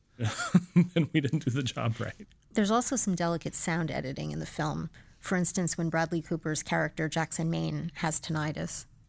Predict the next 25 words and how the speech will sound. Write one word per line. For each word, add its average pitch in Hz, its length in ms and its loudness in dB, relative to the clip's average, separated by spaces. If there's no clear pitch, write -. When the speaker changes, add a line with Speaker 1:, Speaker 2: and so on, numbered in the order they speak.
Speaker 1:
So 170 180 6
Alan 170 220 6
Murray, 165 520 4
supervising 139 540 2
sound 135 260 2
editor, 151 320 4
told 139 220 2
me 131 60 6
the 123 120 2
story. 165 520 4
And 156 340 6
if - 180 0
you 151 80 4
watch 180 380 0
the 170 80 4
film, 160 340 6
you'll 147 180 6
hear 143 800 4
Jackson 143 400 4
Maine's 131 280 4
character 120 520 0
getting 117 280 2
a 113 40 2
hearing 110 320 2
test. - 420 -6